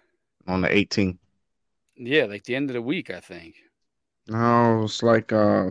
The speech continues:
Speaker 1: Thursday. I wanna say
Speaker 2: Yeah, it was
Speaker 1: Thursday.
Speaker 2: Thursday. I'm trying to see, 'cause I saw something today. Like, it was, it was a strange, uh, like, two games played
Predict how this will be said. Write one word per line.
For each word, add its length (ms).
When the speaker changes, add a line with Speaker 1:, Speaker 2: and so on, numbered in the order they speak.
Speaker 1:
Thursday. 460
I 60
wanna 200
say 240
Speaker 2:
Yeah, 180
it 40
was 140
Speaker 1:
Thursday. 100
Speaker 2:
Thursday. 520
I'm 80
trying 220
to 60
see, 220
'cause 100
I 60
saw 220
something 400
today. 260
Like, 180
it 60
was, 240
it 220
was 160
a 80
strange, 840
uh, 300
like, 160
two 220
games 340
played 540